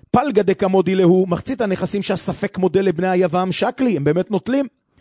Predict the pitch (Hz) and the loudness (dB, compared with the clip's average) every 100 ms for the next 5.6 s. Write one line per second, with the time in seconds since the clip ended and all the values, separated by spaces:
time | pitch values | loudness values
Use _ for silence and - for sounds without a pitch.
0 | _ _ _ _ _ - 302 240 202 175 | _ _ _ _ _ -2 0 2 0 0
1 | 180 196 185 185 190 180 185 190 - 147 | 2 2 2 4 4 4 2 0 -4 -6
2 | - 254 - 190 190 185 160 190 175 180 | -4 -4 -4 -2 -2 -2 -2 -2 -2 -2
3 | 165 190 180 - 190 185 185 - - 175 | 0 2 0 -2 -4 -2 -2 -4 -6 -2
4 | 220 269 170 175 180 240 254 - _ _ | 0 -2 -2 0 0 0 -2 -4 _ _
5 | _ - 156 160 165 143 | _ -4 -2 -2 -2 0